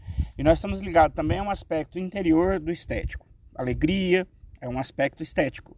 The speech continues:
porque ele não é da esfera da razão, ele é da esfera de uma outra esfera que compõe a nós, e, portanto, nós chamamos isso de estético.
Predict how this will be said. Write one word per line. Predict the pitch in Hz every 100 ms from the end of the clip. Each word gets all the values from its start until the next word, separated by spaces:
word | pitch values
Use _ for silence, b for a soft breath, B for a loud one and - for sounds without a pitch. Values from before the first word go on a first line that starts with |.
| -
porque | 123 151
ele | 147
não | 180 160
é | 165
da | 156 160 143
esfera | - - 156 151
da | 147
razão, | 160 131 131 120 - B B B B
ele | 127
é | 131
da | 135
esfera | 147 - 151 160 170
de | 147
uma | 151 147
outra | 185 254 - 226
esfera | - 175 156 165
que | -
compõe | 226 - 170 160
a | 139
nós, | 135 175 - -
e, |
portanto, | 156 - - 165 -
nós | 175
chamamos | 185 165 147
isso | 147 151 151
de | 160
estético. | 165 120 95 - -